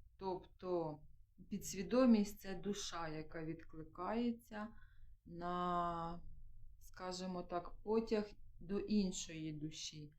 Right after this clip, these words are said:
Тобто іде взаємозв'язок між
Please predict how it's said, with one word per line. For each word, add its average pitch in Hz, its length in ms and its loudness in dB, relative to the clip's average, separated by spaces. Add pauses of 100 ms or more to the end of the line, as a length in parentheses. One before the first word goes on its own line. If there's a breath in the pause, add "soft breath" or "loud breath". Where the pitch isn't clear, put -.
(500 soft breath)
Тобто 202 360 4
іде 208 580 4
взаємозв'язок 185 1400 2
між 170 420 -6